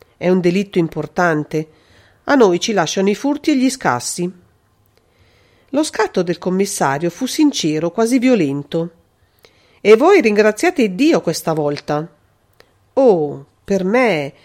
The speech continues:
ma davvero lei sembra tanto oscuro questo delitto?" Il nome sulla porta, il nome nelle tasche del morto, la porta spalancata e senza segni di scasso,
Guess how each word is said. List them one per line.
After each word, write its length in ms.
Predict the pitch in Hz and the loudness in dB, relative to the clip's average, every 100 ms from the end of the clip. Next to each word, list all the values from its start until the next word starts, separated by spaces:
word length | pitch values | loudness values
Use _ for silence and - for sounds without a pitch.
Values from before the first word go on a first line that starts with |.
| _ _ _ _ | _ _ _ _
ma 140 | - 170 | -4 0
davvero 440 | 208 233 392 165 | 2 2 2 2
lei 200 | 175 247 | 2 0
sembra 360 | - 143 151 151 | -2 -6 -4 -2
tanto 300 | 175 180 247 | -2 0 -4
oscuro 420 | - - 156 147 | -6 -10 -8 -6
questo 260 | 151 - | -8 -8
delitto?" 640 | 156 160 143 - - 165 190 _ _ _ _ _ _ _ _ _ _ _ | -6 -6 -8 -12 -8 -8 -8 _ _ _ _ _ _ _ _ _ _ _
Il 180 | - 208 | -6 2
nome 240 | 254 285 | 4 4
sulla 280 | - 214 185 | 0 0 -2
porta, 640 | - 127 - _ 175 180 _ _ _ | -2 -6 -6 _ -8 -8 _ _ _
il 160 | 208 196 | -4 0
nome 420 | 196 226 262 277 | 2 4 2 2
nelle 280 | 220 190 185 | 0 0 -2
tasche 360 | 185 190 - | -4 -4 -4
del 180 | 202 202 | -2 0
morto, 560 | 185 143 143 - 160 170 _ _ _ _ _ _ | -2 -4 -8 -8 -8 -8 _ _ _ _ _ _
la 120 | 208 | -4
porta 340 | 214 294 311 208 | 0 0 0 -2
spalancata 1000 | 185 180 165 165 - 180 254 285 302 302 - | -2 0 0 -2 -2 -2 -2 -4 -4 -6 -10
e 140 | 190 | -6
senza 400 | 175 262 294 262 | -4 -2 -2 -2
segni 320 | 196 - 240 240 | -4 -2 -2 -2
di 140 | 190 | -4
scasso, 640 | - 170 123 - - 165 | -6 -6 -6 -8 -8 -8